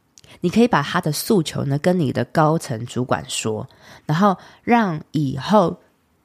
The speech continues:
后面的旅客不要踩到同样线的雷。所以你要透过他在发泄的时候，你去理解他究竟是想发泄，还是想发泄之后得到什么样实质的解决，让他的心可以安定，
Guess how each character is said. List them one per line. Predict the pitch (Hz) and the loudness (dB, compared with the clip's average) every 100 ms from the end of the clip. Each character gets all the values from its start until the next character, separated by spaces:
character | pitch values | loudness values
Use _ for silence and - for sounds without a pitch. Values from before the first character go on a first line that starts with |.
| _ | _
后 | - 240 | 0 2
面 | 220 214 | 2 2
的 | 165 | 2
旅 | 131 | 2
客 | 113 - 156 | 0 0 -2
不 | - 156 | 0 0
要 | 202 | 0
踩 | 185 - 131 | 0 -4 -2
到 | 156 156 | 0 0
同 | - 135 147 | -2 -6 -2
样 | 170 170 | -2 -2
线 | - 170 | -2 -2
的 | 127 | -2
雷。 | 110 107 104 117 - | -8 -10 -8 -10 -10
所 | - 330 | -2 0
以 | 370 | 2
你 | 233 185 165 | 2 2 2
要 | 240 | 0
透 | 240 - 269 196 | -2 0 2 2
过 | 226 202 | 2 0
他 | 185 | 0
在 | 214 | -2
发 | 208 - 196 202 | -2 0 0 0
泄 | - 214 | 0 2
的 | 151 | 2
时 | - 156 | -2 -2
候， | 151 175 156 - - - | 2 2 2 -8 -12 -6
你 | |
去 | 185 311 | 2 2
理 | 214 | 2
解 | 196 | 0
他 | 196 269 - | -4 -4 -6
究 | - 311 | -2 0
竟 | 277 | 0
是 | 262 | 0
想 | 269 - - | 0 -2 -4
发 | - 180 | -4 -2
泄， | 190 - 185 - _ _ _ _ - - - | 0 2 2 0 _ _ _ _ -20 -20 -4
还 | 220 | 0
是 | 254 359 | 2 2
想 | 180 | 0
发 | 139 233 | 0 2
泄 | 240 254 | 2 0
之 | - 202 | 2 2
后 | 220 | 2
得 | 208 156 | 0 0
到 | 190 | 0
什 | 170 - | 0 -4
么 | 135 | -4
样 | 180 190 | -2 -2
实 | - - 147 | -2 0 0
质 | 147 | 2
的 | 147 | 2
解 | 143 110 | 2 0
决， | 95 104 | -2 0
让 | 220 240 196 | 2 0 -2
他 | - 202 196 | -4 -2 0
的 | 185 151 | 0 0
心 | - 170 175 | 0 -2 -2
可 | 165 | -2
以 | 147 | -4
安 | - 143 151 | -2 -2 0
定， | 165 165 | 2 0